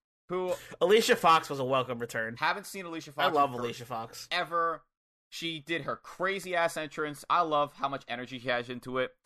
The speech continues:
Speaker 1: And then I, I'd be remiss to not mention this. Right after she gets in the ring and has her couple of minutes of sh-, uh, to shine,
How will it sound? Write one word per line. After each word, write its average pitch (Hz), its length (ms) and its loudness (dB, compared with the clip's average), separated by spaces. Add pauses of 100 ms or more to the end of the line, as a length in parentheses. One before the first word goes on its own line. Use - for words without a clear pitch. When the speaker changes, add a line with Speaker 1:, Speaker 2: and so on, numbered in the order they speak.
(380)
Speaker 1:
And 151 120 0
then 165 200 2
I, 143 260 2
I'd 156 80 0
be 165 120 -2
remiss 147 420 -4
to 151 60 -4
not 127 160 -2
mention 123 240 -10
this. 113 120 -16
Right 135 160 -2
after 156 140 -6
she 160 120 -16
gets 139 260 -6
in 147 80 -10
the 135 80 -8
ring 127 180 -8
and 117 80 -8
has 120 160 -2
her 120 140 -4
couple 123 360 -4
of 104 60 -10
minutes 113 260 -8
of 101 100 -16
sh-, - 160 -18
uh, 98 160 -4
to 98 100 -14
shine, 123 420 2